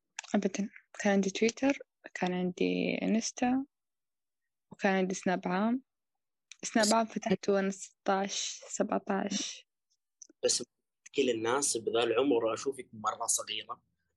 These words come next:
Speaker 2: إنك توجهين الناس.
Speaker 1: لا، عادي.
Speaker 2: أوكي. يعني، مشيت معاك أمور تمام، لكن ما أعتقد إنه مسألة عادية.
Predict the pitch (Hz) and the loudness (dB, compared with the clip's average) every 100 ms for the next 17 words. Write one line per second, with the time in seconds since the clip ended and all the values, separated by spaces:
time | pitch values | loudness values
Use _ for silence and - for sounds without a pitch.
0 | 117 113 113 104 107 110 107 107 107 107 | -6 -2 0 0 0 0 -2 -4 -2 0
1 | - - _ _ _ _ _ _ _ _ | -2 -4 _ _ _ _ _ _ _ _
2 | _ _ _ _ _ _ _ _ _ _ | _ _ _ _ _ _ _ _ _ _
3 | _ - - - - - 240 233 202 196 | _ -16 -14 -14 -16 -4 0 2 2 2
4 | 196 196 294 - - _ _ _ _ _ | 0 -2 -10 -14 -18 _ _ _ _ _
5 | _ _ _ _ - - 370 359 _ _ | _ _ _ _ -16 0 0 0 _ _
6 | _ - - - _ - - 170 175 160 | _ -4 -4 -4 _ -6 4 4 6 2
7 | 143 139 143 131 147 139 - _ - 165 | 4 2 6 4 6 2 -2 _ 0 2
8 | 123 104 104 - 143 220 - - - - | 0 -2 -6 -4 0 2 2 0 -8 -6
9 | 113 104 104 - 120 110 117 117 135 - | -8 -8 -8 -6 -6 -2 -2 -2 -4 -6
10 | - | -12